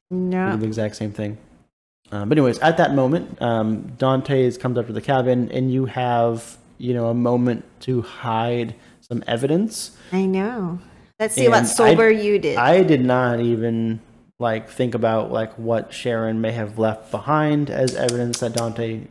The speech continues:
Speaker 2: could run into. I did notice one piece of evidence.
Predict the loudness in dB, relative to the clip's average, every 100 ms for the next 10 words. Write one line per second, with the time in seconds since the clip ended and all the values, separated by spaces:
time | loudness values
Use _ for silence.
0 | -10 -6 -4 -4 -4 -6 -4 -6 -6 -10
1 | -20 _ _ _ _ -2 -2 -4 2 4
2 | 4 -2 -2 2 4 4 2 0 -6 -10
3 | -8 -6 -4 -6 -4 -4 -2 -4 -6 -4
4 | -4 -2 -2 -4 -8 -18